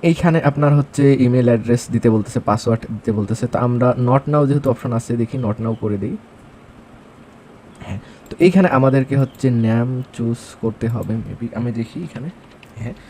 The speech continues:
তো আপনারা এইখানে নাম, আহ, দিয়ে দিবেন।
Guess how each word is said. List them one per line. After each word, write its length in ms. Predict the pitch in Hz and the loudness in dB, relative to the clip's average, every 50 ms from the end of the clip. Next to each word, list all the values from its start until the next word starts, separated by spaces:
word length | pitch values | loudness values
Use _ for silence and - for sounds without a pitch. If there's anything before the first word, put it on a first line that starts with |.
| - - - - - - - - | -20 -20 -20 -20 -20 -18 -10 -6
তো 60 | 160 | -2
আপনারা 340 | - 160 165 180 190 196 185 | -2 0 0 2 2 2 2
এইখানে 400 | - 170 165 165 180 180 170 170 | 2 0 0 0 0 2 2 2
নাম, 460 | 151 139 135 139 139 139 143 139 135 | 2 0 0 2 2 0 0 -2 -4
আহ, 280 | 120 - 123 120 117 110 | -4 -2 0 0 0 0
দিয়ে 260 | 107 123 123 123 120 | 0 0 0 0 0
দিবেন। 300 | 120 120 113 135 185 | 0 -2 -2 -2 -4